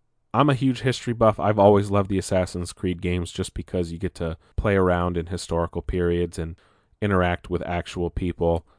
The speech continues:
Origins was an amazing soft reboot for the series. I thought that was one of the best games I played last year,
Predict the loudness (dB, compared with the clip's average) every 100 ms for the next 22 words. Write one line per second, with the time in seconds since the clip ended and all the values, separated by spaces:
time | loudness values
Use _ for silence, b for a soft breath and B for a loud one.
0 | _ _ _ _ 4 6 6 2 -2 -2
1 | -2 -2 -2 2 2 2 0 0 0 -6
2 | 0 2 2 0 -2 0 4 4 2 -2
3 | -2 -2 -2 0 2 2 0 -4 _ b
4 | b b b -2 2 2 2 -2 -2 -4
5 | -2 -4 -6 -6 -4 -4 -2 -4 -4 -2
6 | 0 2 0 0 -6 -2 0 0